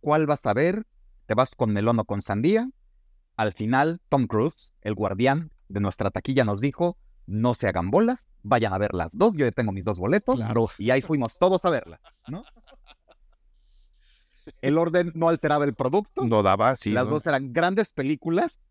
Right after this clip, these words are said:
Speaker 1: en su, en su rama, en su género, en su, en su concepción. Y entonces terminamos por tener una película biográfica de un personaje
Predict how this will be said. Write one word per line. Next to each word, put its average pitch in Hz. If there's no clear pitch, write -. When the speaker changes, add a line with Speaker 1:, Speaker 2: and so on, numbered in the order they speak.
Speaker 1:
en 131
su, 123
en 117
su 110
rama, 143
en 156
su -
género, 131
en 104
su, 92
en 98
su -
concepción. 175
Y 151
entonces 180
terminamos 175
por 123
tener 135
una 226
película 165
biográfica 104
de 113
un 185
personaje 139